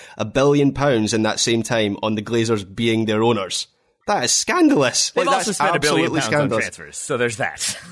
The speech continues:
Speaker 2: <laughs> Like,
Speaker 1: That
Speaker 2: it's, it's not great. It's not great the way they're spending.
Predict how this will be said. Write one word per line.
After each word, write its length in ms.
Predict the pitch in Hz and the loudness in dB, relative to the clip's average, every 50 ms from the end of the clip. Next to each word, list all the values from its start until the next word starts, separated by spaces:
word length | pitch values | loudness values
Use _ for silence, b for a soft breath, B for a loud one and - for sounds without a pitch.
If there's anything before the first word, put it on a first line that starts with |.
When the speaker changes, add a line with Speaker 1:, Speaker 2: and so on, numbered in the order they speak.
| - | -8
Speaker 2:
<laughs> 160 | - 277 - - 294 - - | -8 -6 -4 -4 -4 -2 -2
Like, 140 | 277 226 180 | -2 -2 0
Speaker 1:
That 260 | 254 196 180 - - - | -2 -2 -2 -2 -4 -2
Speaker 2:
it's, 180 | 370 403 - | -2 0 2
it's 160 | 233 220 - - | 0 -2 0 0
not 200 | 240 208 196 - | -2 -2 -2 -2
great. 260 | 160 151 110 107 - - | -6 -6 -6 -8 -12 -14
It's 340 | 185 - 175 202 220 - - | -12 -6 -6 -6 -6 -4 -4
not 180 | 240 220 202 | -4 -4 -2
great 220 | - 180 151 135 - | -2 -2 -2 -2 -2
the 80 | - | -4
way 100 | 127 120 | -4 -4
they're 140 | 110 113 120 | -4 -6 -8
spending. 360 | - - 131 120 104 107 95 | -8 -8 -8 -8 -8 -8 -12